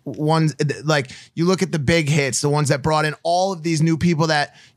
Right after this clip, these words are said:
didn't know who you were, and then the next one comes around and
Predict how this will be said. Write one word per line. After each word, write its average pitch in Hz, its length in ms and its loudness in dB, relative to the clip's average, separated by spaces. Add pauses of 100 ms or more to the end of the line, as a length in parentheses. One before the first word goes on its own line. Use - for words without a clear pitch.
didn't 180 260 2
know 175 220 0
who 170 80 2
you 165 180 0
were, 170 260 2
and 143 180 0
then 156 100 2
the 151 60 0
next 175 280 0
one 175 140 2
comes 160 240 2
around 147 260 0
and 135 340 -2